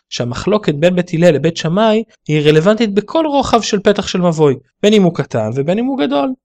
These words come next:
לכאורה, דברי רבי עקיבא הם מקבילים לדברים שאמרה המשנה בהתחלה,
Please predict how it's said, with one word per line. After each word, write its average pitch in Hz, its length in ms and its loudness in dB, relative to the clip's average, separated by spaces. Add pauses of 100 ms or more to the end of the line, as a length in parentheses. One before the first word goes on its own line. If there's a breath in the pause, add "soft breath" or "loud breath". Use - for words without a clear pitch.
(200)
לכאורה, 180 640 0
דברי 147 300 -2
רבי 143 260 0
עקיבא 175 500 0
הם 165 140 -4
מקבילים 156 440 -2
לדברים 170 340 -2
שאמרה 156 260 -4
המשנה 156 320 -2
בהתחלה, 151 480 -2